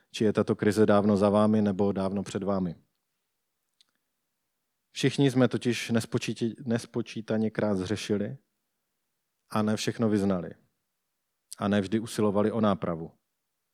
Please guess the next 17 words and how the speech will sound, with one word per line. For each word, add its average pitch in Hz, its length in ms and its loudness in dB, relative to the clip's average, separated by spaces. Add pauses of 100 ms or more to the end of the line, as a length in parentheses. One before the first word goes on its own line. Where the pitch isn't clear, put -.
(1400)
A 120 80 -8
z - 120 -8
toho, 170 260 6
co - 140 0
jsme 127 220 6
nevyznali, 127 580 6 (600)
se - 120 -10
v 110 40 0
nás 113 240 2
dost 113 200 0
možná 113 600 2 (360)
usídlily 120 560 0
drobné 110 360 2
neduhy, 110 480 0 (480)
zlozvyky 110 680 2
a 110 80 -4
zapouzdření, 110 800 0